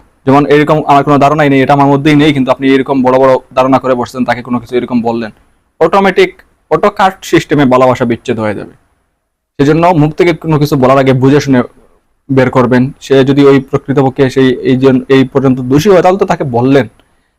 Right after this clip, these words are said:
আর এমনিতে সেই পর্যন্ত এসে, মনে করে কোনো একটা কাজ সে করে নাই, কিন্তু আপনি তাকে প্রেশার ক্রিয়েট করে কোনো কিছু বলতেছেন যে, "এটা তুমি করছো।" তখন আপনি যদি কোনো কিছু না করেন, আর কেউ আপনাকে করছেন বলে অনেক জাড়ি দেয় বা অনেক কিছু বলে,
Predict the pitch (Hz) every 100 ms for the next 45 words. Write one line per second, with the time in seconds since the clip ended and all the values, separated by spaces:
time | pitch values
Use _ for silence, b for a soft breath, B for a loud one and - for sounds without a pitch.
0 | - 131 147 180 202 202 185 180 180 180
1 | 170 170 175 156 156 147 160 175 180 170
2 | 170 175 165 156 - 160 196 208 143 110
3 | 139 135 139 - 147 143 151 147 - 147
4 | 147 139 143 139 135 135 131 127 135 123
5 | 120 123 131 127 123 120 131 131 120 -
6 | 110 _ _ _ _ _ 156 185 185 -
7 | - 165 233 226 202 196 175 160 165 147
8 | 147 151 139 117 107 - 123 - 156 147
9 | 151 156 151 - _ _ _ _ _ -
10 | 156 - 165 151 143 139 _ - 143 135
11 | 135 - 135 139 135 131 127 127 147 143
12 | - 120 113 107